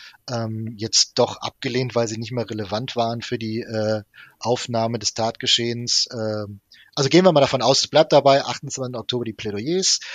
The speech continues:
und dann soll Anfang November das Urteil folgen. Und wie es dann ausgeht, berichten wir natürlich selbstverständlich ausführlich auf L R online de und, äh, in der Lausitzer Rundschau, das ist ja klar.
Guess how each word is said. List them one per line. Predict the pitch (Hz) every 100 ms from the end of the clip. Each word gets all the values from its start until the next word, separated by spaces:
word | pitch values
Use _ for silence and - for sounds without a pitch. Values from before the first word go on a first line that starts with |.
| - -
und | 135
dann | 131 147 147
soll | 131 135
Anfang | 131 135 127
November | 110 117 117
das | 113
Urteil | - - 196
folgen. | - 190 175 170 170 _
Und | - - _ _ _ _
wie | -
es | 110 -
dann | 120
ausgeht, | 110 151 - 139 139 _
berichten | 113 123 120
wir |
natürlich | 113 107 117 110 110 - -
selbstverständlich | 113 - 113 107 107 107 -
ausführlich | 113 - 110 104 104
auf | 104
L | 107 101
R | 92
online | 104 101
de | 98 90 101 95
und, | 98 92
äh, | - 98
in |
der | 95
Lausitzer | 95 90 - 95
Rundschau, | 87 -
das | 82 -
ist |
ja | 180
klar. | 175